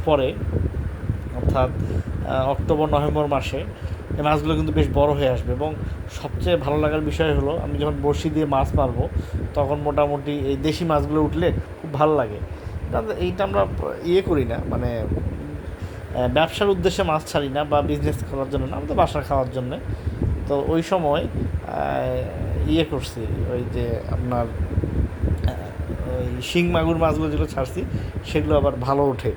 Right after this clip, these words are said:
এবং খুব ভালো লাগে। আর আমাদের রাস্তার পাশে পুকুর তো সবাই দেখেও মজা পায়। আহ, আমরা মাছ মা-, যখন মারি, আর আব্বু মনোসেক্স তেলাপিয়া মাছ কিছু ছেড়ে দিয়েছে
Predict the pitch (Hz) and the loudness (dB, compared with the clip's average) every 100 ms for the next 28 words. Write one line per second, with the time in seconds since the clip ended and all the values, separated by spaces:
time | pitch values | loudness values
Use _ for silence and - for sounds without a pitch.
0 | - - - - - 156 160 170 165 - | -4 -6 -6 -2 -2 2 2 0 -4 -10
1 | - - - 175 147 160 185 127 110 87 | -12 -10 0 2 4 6 6 4 -2 -2
2 | 139 143 160 170 147 - - 143 135 180 | -2 -4 -2 -2 -2 -14 2 2 4 0
3 | 165 175 175 170 170 165 175 147 139 143 | 2 0 0 0 0 0 -2 0 0 0
4 | 147 147 165 151 139 135 131 123 131 - | 0 0 2 2 2 0 0 0 -2 -8
5 | - - - - - 117 117 117 117 - | -16 -12 -12 -12 -6 -4 -4 -6 -6 -6
6 | 131 131 131 127 131 139 131 131 131 135 | -2 0 2 2 0 -4 -4 -4 -2 0
7 | 120 120 131 123 123 131 147 147 - - | 0 0 0 0 0 0 -4 -4 -10 -16
8 | - - 135 147 160 - 165 - 160 156 | -8 -6 0 2 2 2 0 2 4 4
9 | 160 160 151 147 - 147 147 - 151 143 | 2 0 0 -4 -6 -8 -8 -4 -2 -2
10 | 143 135 - | -2 -4 -4